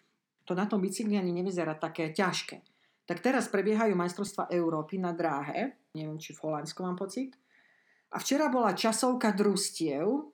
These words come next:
žien aj mužov. To ide štvorica proti štvorici, hej, a, a krúžia tam voči sebe tie družstvá. Naozaj človek pozrie na to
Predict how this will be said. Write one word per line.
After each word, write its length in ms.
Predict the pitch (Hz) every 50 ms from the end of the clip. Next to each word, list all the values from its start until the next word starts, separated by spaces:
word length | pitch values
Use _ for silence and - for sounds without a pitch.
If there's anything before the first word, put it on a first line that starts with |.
| _ _ _ _ _ _
žien 520 | - 165 160 165 175 196 185 170 175 220 240
aj 160 | - - 202 208
mužov. 580 | 202 202 202 202 185 170 160 139 135 143 156 -
To 80 | -
ide 160 | 254 220 160 160
štvorica 840 | 160 - - 190 202 220 240 247 247 240 - 240 214 208 208 208
proti 280 | 202 - - 175 - 160
štvorici, 600 | - - - 196 214 220 233 220 - - 208 202
hej, 240 | 196 185 180 180 185
a, 180 | 175 165 160 160
a 340 | - - - - - - 156
krúžia 400 | 160 - 208 226 226 208 208 196
tam 200 | 196 196 180 180
voči 280 | 175 185 185 185 - -
sebe 320 | - - 208 202 202 226
tie 140 | 233 - 185
družstvá. 720 | 170 160 160 160 165 - - - 180 175 175 185 208 226 - - - - _
Naozaj 480 | - 190 226 277 330 330 240 196 170 165
človek 360 | 165 - 240 269 330 320 -
pozrie 440 | - - 180 180 170 175 185 226 254
na 200 | 254 180 156 160
to 160 | 160 - 214